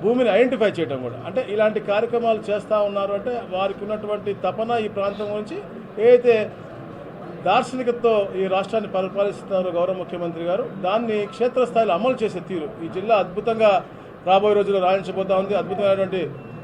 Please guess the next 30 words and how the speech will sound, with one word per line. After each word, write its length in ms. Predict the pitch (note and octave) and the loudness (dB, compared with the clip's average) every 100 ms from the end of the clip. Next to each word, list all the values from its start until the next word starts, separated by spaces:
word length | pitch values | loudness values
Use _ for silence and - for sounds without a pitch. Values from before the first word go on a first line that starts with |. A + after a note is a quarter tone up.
| D3+ | -4
నాయకులు 420 | E3 F#3+ F#3 G3 | 0 2 0 0
ఉన్నారు 200 | F#3+ F#3 | 0 0
ఇక్కడ, 160 | F#3 F#3+ | 2 0
అధికారిని, 640 | G3+ E3 F3 F#3+ F#3 F#3+ | 0 -2 -4 0 0 0
అధికారులు 360 | F3 G3+ G3+ | 2 2 4
అద్భుతంగా 420 | F#3+ F3+ F#3+ F#3+ F#3 | 2 2 -2 0 2
ఉన్నారు. 340 | F#3 F#3+ G3+ - - - - | 2 2 0 -4 -14 -10 0
ఏదైతే 520 | G#3+ G#3+ G#3+ G#3 F3+ - - - - - - - - - - - D3+ | 2 2 4 2 2 -4 -12 -12 -12 -14 -16 -12 -12 -12 -14 -14 -4
వివిధ 220 | F#3+ A3+ | 2 4
ప్రాంతాలని 680 | A#3+ A3+ A#3+ G#3 B3 B3 B3+ - G3 | 4 4 4 6 4 4 0 -2 -4
వివిధ 200 | G3+ G#3+ G#3 | 0 0 2
తరాల్లో 320 | G#3 A#3 A#3 | 4 6 6
అభివృద్ధి 360 | G#3 G3 G#3+ G#3 | 4 2 -2 2
చేయాలని 240 | G3+ G3+ | 2 2
చెప్పేసి 400 | G3 G3+ E3+ F3 D#3 - F3 | -2 -4 -6 -6 -8 -10 -6
పనిచేస్తా 440 | F3 F3+ E3+ E3+ | -4 -2 -2 0
ఉన్నారు. 180 | D#3 C#3+ | 0 0
అమరావతి 680 | D3+ G#3 G#3+ G#3 G3+ G3 G3+ - - | 2 6 4 4 2 2 0 -8 -10
అభివృద్ధితో 360 | E3 F#3 F#3+ F#3 | -6 -4 -2 0
పాటు 320 | G3 A3 D4 - - - - - - | 2 2 2 -10 -14 -16 -16 -14 -8
విశాఖపట్నం 640 | - F#3+ G3 G3+ G3+ G3+ | -2 0 2 0 2 2
అవ్వచ్చు, 400 | G3+ G#3 G#3+ A3+ - A#2+ E3 | 2 0 -2 -6 -8 -10 -2
ఈ 100 | F3+ | 0
అనంత-, 240 | E3+ F#3 E3 E3+ D#3+ D#3+ | 0 0 -2 -4 -4 -2
అరెస్ట్ 220 | D#3+ - G#3 | -2 -2 0
అనంతపురం 560 | G#3 F3+ F#3 F#3 G3+ | 2 2 0 -2 0
అవ్వచ్చు, 320 | G3+ G3+ A3 A3+ - - - | 0 -2 -4 -6 -8 -14 -8
అలాగే 180 | D3+ F3 | -4 -2
తిరుపతి 400 | E3+ E3+ G#3 G#3 | -4 -6 -4 -2
అవ్వచ్చు 380 | G3+ G#3 G#3 | -2 -2 -6